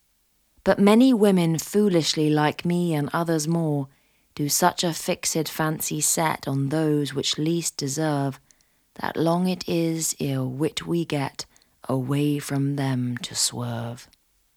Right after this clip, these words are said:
Victims of toxic relationships are often asked that question, "Why did it take you so long to leave?" or "Away from them to swerve."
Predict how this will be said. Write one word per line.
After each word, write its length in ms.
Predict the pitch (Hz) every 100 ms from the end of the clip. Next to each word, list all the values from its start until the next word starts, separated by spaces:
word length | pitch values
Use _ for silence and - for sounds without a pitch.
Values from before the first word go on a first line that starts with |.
| -
Victims 760 | 262 - - 165 156 156 156
of 360 | 160 151 147 -
toxic 400 | 143 - - -
relationships 760 | 151 147 143 156 143 143 -
are 200 | 147 143 -
often 480 | 165 160 - 160 151 -
asked 320 | 160 151 -
that 180 | 151 -
question, 600 | 160 156 - 135 127 131 _ _ _ _
"Why 380 | 220 220 233 240
did 140 | 226
it 100 | 226
take 300 | 208 196 -
you 80 | 220
so 260 | - 175
long 320 | 175 160 147 151
to 120 | 170
leave?" 520 | 175 214 180 135 131 - _ _
or 380 | - 180 151 143 - _ _ _ _ _
"Away 380 | 160 143 156 151
from 300 | - 151 147
them 260 | 147 143
to 140 | 135 135
swerve." 640 | - 151 139 135 131 -